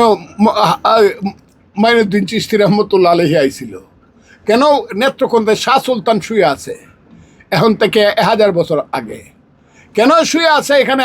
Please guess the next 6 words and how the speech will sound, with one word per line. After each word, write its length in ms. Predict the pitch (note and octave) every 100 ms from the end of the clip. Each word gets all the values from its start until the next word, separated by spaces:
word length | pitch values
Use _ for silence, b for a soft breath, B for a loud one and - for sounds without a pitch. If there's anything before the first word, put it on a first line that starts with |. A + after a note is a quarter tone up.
| F#3+
শাহপরান 580 | - C4 C4 A3+ F3 C3+
সিলেটে? 560 | - F#3+ - D3 A2+ - _ _ b b b b
কেন 260 | G#3 D4+ F4
শুয়ে 300 | - F4 E4
আছে 340 | D#4 - D#4+
সে-, 160 | -